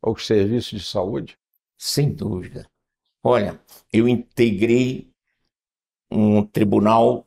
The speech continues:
Speaker 2: de apelação. Eu diria, costumo dizer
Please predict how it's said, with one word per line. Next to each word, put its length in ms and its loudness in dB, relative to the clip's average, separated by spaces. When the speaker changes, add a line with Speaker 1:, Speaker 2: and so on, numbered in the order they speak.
Speaker 2:
de 140 -2
apelação. 880 -2
Eu 140 0
diria, 560 4
costumo 360 0
dizer 500 0